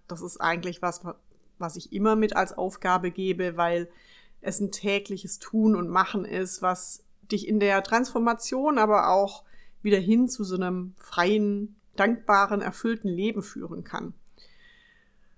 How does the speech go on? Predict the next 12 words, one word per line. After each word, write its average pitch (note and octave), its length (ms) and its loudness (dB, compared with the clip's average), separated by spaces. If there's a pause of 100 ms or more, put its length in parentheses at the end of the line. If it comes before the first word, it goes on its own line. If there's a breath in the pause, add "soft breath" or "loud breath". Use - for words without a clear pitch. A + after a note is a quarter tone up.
(500 soft breath)
Wie B3 180 10
eine C4+ 200 6
Art A3 260 6
auch G3+ 140 2
von F#3 260 -2
t-, - 180 -10
präventivem F3 600 -4
Training C#4+ 520 0
oder A#3 380 4
auch B3 100 0
eine C#4 140 0
Eigentherapie. G#3 880 -2